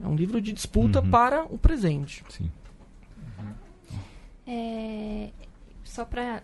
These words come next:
Speaker 4: quem tá ouvindo a gente lembrar, o nome do livro é Educação contra a Barbárie, vai sair pela editora, é, Boitempo. É, eu queria que vocês falassem um pouco, porque o, o atual governo, ele coloca uma série de ameaças à educação, né? Então eu queria que vocês nominassem. A,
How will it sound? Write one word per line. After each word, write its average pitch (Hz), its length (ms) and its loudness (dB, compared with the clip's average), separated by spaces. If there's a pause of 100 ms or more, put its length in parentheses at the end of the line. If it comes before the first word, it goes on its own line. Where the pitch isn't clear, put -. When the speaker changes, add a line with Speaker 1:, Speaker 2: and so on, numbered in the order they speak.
Speaker 4:
quem 233 140 -8
tá 226 120 -4
ouvindo 208 220 -6
a 208 60 -4
gente 214 280 -10
lembrar, 202 360 -6
o 208 60 -6
nome 208 200 -8
do 208 100 -6
livro 208 280 -4
é - 20 0
Educação 220 460 -8
contra 240 300 0
a - 20 2
Barbárie, 208 580 -2
vai 214 140 -6
sair 226 180 -4
pela 220 180 2
editora, 214 680 -6
é, 196 560 -12 (100)
Boitempo. 202 680 -12 (560)
É, 220 640 -4
eu 240 80 -4
queria 320 220 -8
que 359 80 -8
vocês 339 240 -6
falassem 294 360 -6
um 285 60 -6
pouco, 269 320 -2
porque - 400 -6 (180)
o, 226 240 -10
o 233 120 0
atual 262 280 -2
governo, 233 800 -2
ele 208 420 -8
coloca 220 380 -6
uma 226 160 -4
série 226 420 -4
de 226 320 -2
ameaças 226 640 0
à 208 60 -2
educação, 208 560 -4
né? 202 180 0
Então 220 140 0
eu 233 40 -2
queria 254 160 0
que - 80 -8
vocês 254 280 -2
nominassem. 240 680 -2
A, 190 120 -8